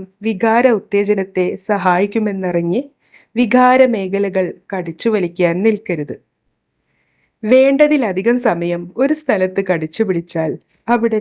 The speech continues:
വികാരമല്ല, വേദനയാണ് ഉണരുക. എന്നാൽ വേദന അധികരിച്ചാൽ ലൈംഗിക ചിന്തയിൽ നിന്ന്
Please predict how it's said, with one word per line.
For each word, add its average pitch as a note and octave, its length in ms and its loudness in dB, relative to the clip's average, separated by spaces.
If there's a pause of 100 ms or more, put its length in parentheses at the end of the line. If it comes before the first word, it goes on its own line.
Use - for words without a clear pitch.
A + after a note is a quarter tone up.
വികാരമല്ല, E3 680 -4 (1160)
വേദനയാണ് F3+ 840 2
ഉണരുക. D#3 320 -4 (1160)
എന്നാൽ C4+ 320 4 (120)
വേദന E3 360 0 (140)
അധികരിച്ചാൽ G#3 680 -2 (680)
ലൈംഗിക F#3+ 360 2 (120)
ചിന്തയിൽ A3+ 480 2
നിന്ന് F#3+ 240 -4